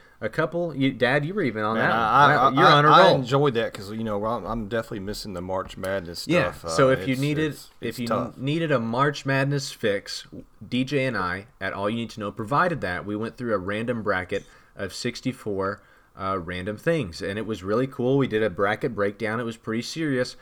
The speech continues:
Speaker 1: and we also ha-, put that up on our YouTube channel. Now, a lot of people might not know we have a YouTube channel now. Are we gonna be putting each and every episode out on our YouTube channel?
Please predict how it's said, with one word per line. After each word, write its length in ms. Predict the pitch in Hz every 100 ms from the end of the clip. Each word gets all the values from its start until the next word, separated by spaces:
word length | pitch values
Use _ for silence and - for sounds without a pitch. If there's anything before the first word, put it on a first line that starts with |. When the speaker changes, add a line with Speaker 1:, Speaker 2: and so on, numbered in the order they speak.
| - -
Speaker 1:
and 220 | - 110 113
we 80 |
also 260 | 113 120 123
ha-, 200 | 113 117 -
put 140 | -
that 100 | 123
up 140 | 120 123
on 80 | 110
our 100 | 101
YouTube 560 | 98 143 135 110 82
channel. 380 | - 87 76 73
Now, 320 | 90 92 90 73
a 80 |
lot 180 | 95 101
of 60 | 101
people 280 | 113 110 101
might 200 | 101 104
not 160 | 104 101
know 120 | 110
we 140 | 107
have 120 | 107
a 40 | 104
YouTube 340 | 107 110 107
channel 220 | - 107
now. 320 | 95 98 95 - - -
Are 120 | 139
we 80 | 139
gonna 160 | 139 147
be 100 | 135
putting 340 | - 139 120 110
each 280 | 120 135 135
and 80 | 117
every 240 | 113 107
episode 340 | 110 - 113
out 300 | - 98 131
on 160 | 113 110
our 60 | 110
YouTube 280 | 113 135 131
channel? 380 | 156 156 156